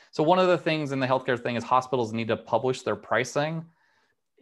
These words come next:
A lot of them are playing games with it. They're putting out a bunch of garbage data that ha-, people are having a hard time reading. It's like, "Well, it's, it's public, you know, see, here's all my stuff here." But people are starting to figure it out. It's, it's coming where I think you'll have services that will,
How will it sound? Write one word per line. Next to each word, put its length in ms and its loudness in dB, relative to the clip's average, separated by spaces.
A 80 2
lot 180 4
of 60 4
them 60 4
are 80 4
playing 320 0
games 320 0
with 160 0
it. 180 2
They're 80 0
putting 280 -4
out 100 4
a 40 4
bunch 200 0
of 100 -4
garbage 480 0
data 300 0
that 200 -4
ha-, 220 -6
people 180 -6
are 60 2
having 180 -2
a 40 -8
hard 200 -2
time 240 -4
reading. 300 -4
It's 100 -4
like, 120 -4
"Well, 160 2
it's, 160 -4
it's 140 -2
public, 500 4
you 60 4
know, 40 4
see, 220 0
here's 220 0
all 140 2
my 140 4
stuff 320 -2
here." 400 2
But 200 2
people 220 -2
are 60 2
starting 340 0
to 80 0
figure 460 0
it 60 2
out. 280 2
It's, 220 -4
it's 180 -8
coming 680 -2
where 240 2
I 80 2
think 220 -8
you'll 120 -2
have 260 0
services 840 -2
that 100 -4
will, 280 -8